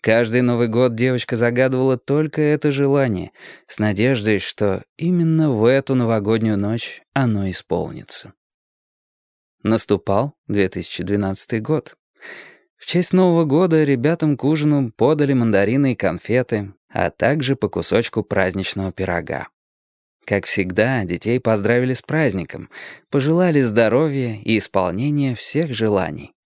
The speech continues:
Снежана подумала, что ей достаточно, чтобы исполнилось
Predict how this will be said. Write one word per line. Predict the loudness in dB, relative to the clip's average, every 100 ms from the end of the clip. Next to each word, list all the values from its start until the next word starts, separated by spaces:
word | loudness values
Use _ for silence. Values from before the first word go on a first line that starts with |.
| _ _ _ _ -8
Снежана | 0 0 2 2 2
подумала, | 2 2 2 2 2 2 0
что | -2 -4 -4
ей | -2 0 0
достаточно, | 0 0 -2 -4 -4 -4 -6 -8 -10
чтобы | -10 -4 0 0
исполнилось | 2 0 2 0 -2